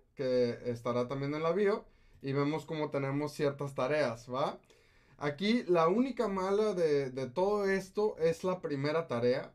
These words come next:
porque necesitas hacer un bridge de Ethereum a Chroma, y sale como en,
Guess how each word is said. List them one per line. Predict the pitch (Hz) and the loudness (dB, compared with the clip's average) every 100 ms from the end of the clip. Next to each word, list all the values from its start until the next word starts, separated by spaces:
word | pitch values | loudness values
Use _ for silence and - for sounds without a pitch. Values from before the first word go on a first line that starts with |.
| - | -8
porque | 139 131 127 139 131 127 127 123 123 | -6 -6 -4 -2 0 0 2 0 -2
necesitas | 139 139 135 135 160 185 175 | -6 -4 -4 -4 -6 -4 -4
hacer | 151 156 170 | -4 -2 0
un | 175 | 0
bridge | 151 170 185 - - | 0 -2 -2 -10 -10
de | 139 147 | 2 2
Ethereum | 139 151 175 180 196 190 | 2 -2 -2 0 -2 -4
a | 127 123 | -6 -2
Chroma, | 165 185 135 110 | 2 4 2 -2
y | 123 | -4
sale | 139 147 165 | 0 2 2
como | 165 139 123 | 0 -2 -2
en, | 117 113 113 | -2 -4 -6